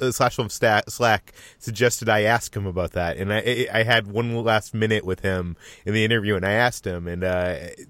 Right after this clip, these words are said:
you heard, uh, the result, uh, yesterday on the podcast. And we also wrote an article about it on slash film dot com.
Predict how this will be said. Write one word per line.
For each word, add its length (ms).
you 300
heard, 340
uh, 220
the 120
result, 680
uh, 460
yesterday 420
on 80
the 80
podcast. 580
And 280
we 140
also 240
wrote 200
an 100
article 260
about 220
it 80
on 200
slash 220
film 140
dot 100
com. 340